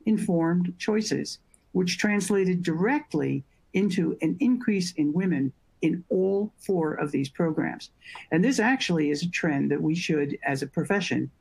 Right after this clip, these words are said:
be very, very proud of. Even the units that historically had very bad, um, representation of women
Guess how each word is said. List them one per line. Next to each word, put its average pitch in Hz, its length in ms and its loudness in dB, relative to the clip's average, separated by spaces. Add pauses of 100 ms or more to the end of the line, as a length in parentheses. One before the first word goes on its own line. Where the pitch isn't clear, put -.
(140)
be 180 140 2
very, 175 300 2
very 143 260 -2
proud 143 320 -2
of. - 160 -8 (640)
Even 254 340 4
the 254 80 2
units 180 600 0 (160)
that 139 120 -2
historically 180 840 -2
had 143 220 -4
very 160 380 2
bad, 143 420 -2 (500)
um, 135 380 -2 (720)
representation 185 880 2
of 165 100 0
women 131 380 -2